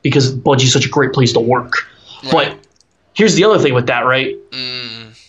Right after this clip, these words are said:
Speaker 1: Because the writers stick around, they just ha-, they just keep writing. But part of, part of the issue with Destiny's universe is that there's so much to explore and read in, within the universe that,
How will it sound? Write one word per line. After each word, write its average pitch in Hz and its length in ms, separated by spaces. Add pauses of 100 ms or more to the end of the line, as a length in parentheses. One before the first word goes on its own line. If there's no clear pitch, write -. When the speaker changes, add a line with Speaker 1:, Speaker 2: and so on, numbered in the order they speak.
(460)
Speaker 1:
Because 185 400
the 214 80
writers 180 380
stick 175 180
around, 170 360
they 160 100
just 170 200
ha-, 180 220
they 151 140
just 151 180
keep 131 260
writing. - 440 (320)
But - 360
part 208 280
of, 202 200
part 202 200
of 202 80
the 185 100
issue 175 180
with 160 120
Destiny's 156 420
universe 185 440
is 135 100
that 151 180
there's 143 180
so 185 240
much 185 220
to 165 100
explore 156 680
and 131 420
read 220 540
in, 220 140
within 233 240
the 240 80
universe 247 560 (240)
that, 175 300